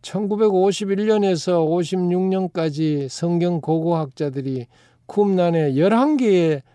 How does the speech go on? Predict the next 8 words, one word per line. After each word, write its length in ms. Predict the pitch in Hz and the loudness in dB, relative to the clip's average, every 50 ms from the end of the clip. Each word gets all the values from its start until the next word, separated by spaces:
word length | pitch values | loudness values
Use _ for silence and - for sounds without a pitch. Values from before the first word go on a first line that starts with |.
| _ _ _ _ - | _ _ _ _ -10
에, 500 | - 131 135 135 135 131 127 123 123 120 - | -6 -4 -2 -2 -2 -2 -4 -4 -6 -8 -6
동굴에서 760 | - 123 135 139 143 135 143 139 139 123 - - 135 117 107 - _ | -2 0 0 2 0 0 0 -2 -2 -2 -4 -6 -8 -8 -8 -10 _
팔백 720 | - - - - 269 294 294 269 277 294 294 302 302 294 269 | -18 -12 -6 -2 0 0 2 2 2 0 0 0 0 0 0
여 100 | 240 220 | 0 0
개의 380 | 208 214 208 208 214 202 190 160 | 0 0 0 0 0 -2 -4 -6
고대 400 | - - 139 151 151 147 160 156 | -4 -2 -2 -2 0 0 -2 -2
사본들과 920 | 135 - - 127 127 135 135 135 131 131 123 123 120 127 127 135 131 113 - _ _ _ _ _ _ - | -4 -6 -12 -12 -10 -10 -10 -10 -8 -10 -10 -10 -8 -8 -6 -6 -6 -8 -10 _ _ _ _ _ _ -8
단편들을 720 | - 123 135 131 - 131 123 123 117 120 113 120 120 113 | -4 -4 -4 -2 -4 -6 -8 -6 -6 -8 -8 -8 -8 -8